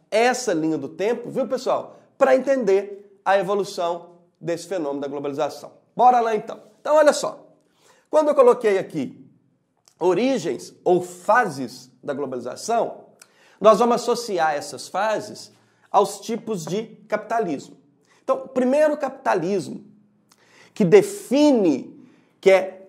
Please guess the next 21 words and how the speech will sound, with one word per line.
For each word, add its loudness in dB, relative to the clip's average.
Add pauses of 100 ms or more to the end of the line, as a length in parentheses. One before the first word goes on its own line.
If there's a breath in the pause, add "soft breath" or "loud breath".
aquele 4
em-, 0
embrião 2
do -2
que -6
a -2
gente -4
entende -6
como -8
globalização -6
hoje, 0 (540 soft breath)
é 4
o -4
que 0
a 0
gente -2
chama -4
de -6
capitalismo -4
comercial, -2
né? -6